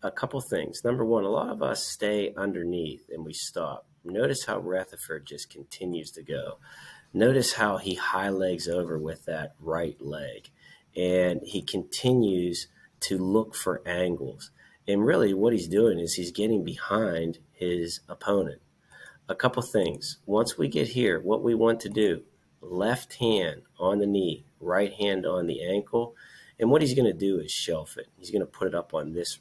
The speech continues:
right leg. So as soon as he pulls it up, he's shelving it. And notice how his neck is extremely tight to his leg.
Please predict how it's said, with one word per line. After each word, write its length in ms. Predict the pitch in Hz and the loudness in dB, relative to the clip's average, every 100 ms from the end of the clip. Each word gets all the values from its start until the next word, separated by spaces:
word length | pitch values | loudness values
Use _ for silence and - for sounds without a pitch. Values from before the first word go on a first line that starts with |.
| 76 | -6
right 300 | 82 78 - | -6 -6 -8
leg. 380 | 76 73 - _ _ - - - | -14 -14 -16 _ _ -20 -20 -8
So 500 | - 87 85 80 - - | 0 2 2 2 -4 -10
as 100 | - | -2
soon 140 | 104 | 2
as 140 | 98 - | 2 0
he 220 | 87 - _ _ _ | -6 -8 _ _ _
pulls 320 | - 95 85 | -2 0 0
it 100 | 87 | 0
up, 340 | 104 127 - - | 2 0 -2 -12
he's 160 | 82 - | -8 -2
shelving 500 | - 107 110 117 120 | 2 4 4 2 2
it. 220 | 123 - - _ _ _ | 2 -4 -20 _ _ _
And 120 | - | -6
notice 340 | 95 107 101 - | 2 2 2 0
how 180 | 92 90 | -4 -4
his 180 | 80 | -6
neck 380 | 87 85 85 - | -2 -2 -2 -6
is 120 | 82 | -12
extremely 680 | 73 - - - 92 90 85 | -10 -8 -8 -2 0 2 0
tight 400 | - - 80 69 | -4 -4 -4 -4
to 120 | - 76 | -6 -6
his 200 | 73 - | -6 -6
leg. 380 | 87 98 110 | 0 2 0